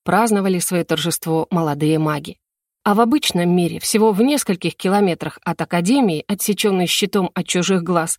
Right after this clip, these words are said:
жизнь текла своим чередом. Туристы фотографировались на фоне горной реки.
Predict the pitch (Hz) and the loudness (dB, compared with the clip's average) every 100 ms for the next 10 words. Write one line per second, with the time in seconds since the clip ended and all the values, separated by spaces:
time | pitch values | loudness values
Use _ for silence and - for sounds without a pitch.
0 | _ 170 156 247 240 214 208 - 196 180 | _ -4 0 2 2 0 -2 -4 -2 -2
1 | - 156 156 151 175 156 156 151 - _ | -4 -4 -2 -2 -2 -2 -2 -4 -8 _
2 | _ _ _ _ _ - 233 294 - 156 | _ _ _ _ _ 2 4 4 0 -4
3 | 147 - 170 165 170 262 254 202 180 - | -2 -4 -2 0 0 0 0 2 0 0
4 | 175 - 208 208 175 180 175 175 165 175 | -2 0 2 2 2 0 0 0 0 -4
5 | - 156 | -6 -12